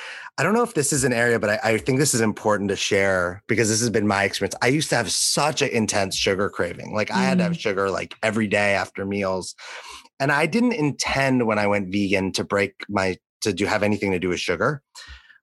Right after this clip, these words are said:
Speaker 1: But what I noticed over the course of the year was, and again, this, I'm not an advocate for people being vegan. I don't care.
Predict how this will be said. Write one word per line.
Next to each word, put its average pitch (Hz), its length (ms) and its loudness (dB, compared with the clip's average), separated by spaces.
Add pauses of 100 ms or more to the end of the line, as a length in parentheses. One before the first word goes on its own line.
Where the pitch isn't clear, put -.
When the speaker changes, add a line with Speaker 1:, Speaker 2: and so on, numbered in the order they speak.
(220)
Speaker 1:
But 151 240 0
what 147 120 2
I 156 80 4
noticed 143 920 0 (100)
over 120 200 4
the 110 80 2
course 120 320 0
of 98 100 -2
the 104 100 2
year 135 500 0
was, 104 400 2
and 131 100 0
again, 135 160 2
this, 123 240 0
I'm 123 160 2
not 135 160 2
an 120 100 0
advocate 95 480 -2
for 95 140 -2
people 92 240 -2
being 90 220 0
vegan. 90 260 0
I 104 140 0
don't 104 140 0
care. 90 360 0